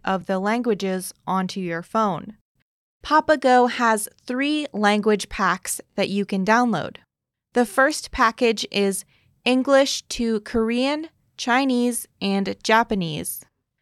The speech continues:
The second is Korean to English, Chinese, and Japanese. And the third package is Chinese to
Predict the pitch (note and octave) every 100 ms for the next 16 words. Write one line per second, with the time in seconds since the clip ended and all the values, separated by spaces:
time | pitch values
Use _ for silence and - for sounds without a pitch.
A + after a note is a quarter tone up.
0 | _ - C4 - C4+ C#4 D4 D4 - -
1 | A#3 A#3 - _ - B3 A#3+ C4+ C4+ C4+
2 | - - - B3+ B3 - C4 C4 C#4 C4+
3 | C4 - - - C4 B3 A#3 A#3 A#3 -
4 | - - G3+ G3+ G#3 - A3+ A#3 A3 G#3
5 | G#3 G#3 - _ _ _ _ _ _ _
6 | G#3+ B3+ A#3+ A#3+ B3+ A#3+ - C4 C4+ A#3
7 | B3+ A3 A3 A3 G#3+ - - G3 G3+ -
8 | _ - A#3 B3 B3 B3 B3 B3 - -
9 | - A3